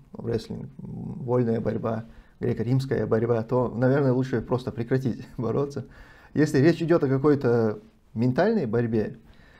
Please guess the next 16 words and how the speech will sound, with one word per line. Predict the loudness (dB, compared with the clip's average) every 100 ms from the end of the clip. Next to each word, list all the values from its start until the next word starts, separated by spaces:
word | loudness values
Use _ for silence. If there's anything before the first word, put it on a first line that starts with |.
| -20 -20 _ -20 _ _ -10
типа | -6 -2
борьба | 0 2 4 2
словом, | 2 0 4 4 4
противостояние, | 0 0 0 2 0 2 2 0 -2
там, | -8 -10
то | -2 2 4 2
здесь, | 0 -2 -4
в | -8
принципе, | -6 -6 -6 -6
возраст, | -2 0 0 -2 -6 -18 -20 _ _ _ _ _ _
ну, | -12 -12 -14 -20 -20 _ _ _ _ -20
может, | -18 -14 -4 -2 0
он | 0 0
и | 0
имеет | 0 -2
значение, | -4 -2 -2 -4 -6 -12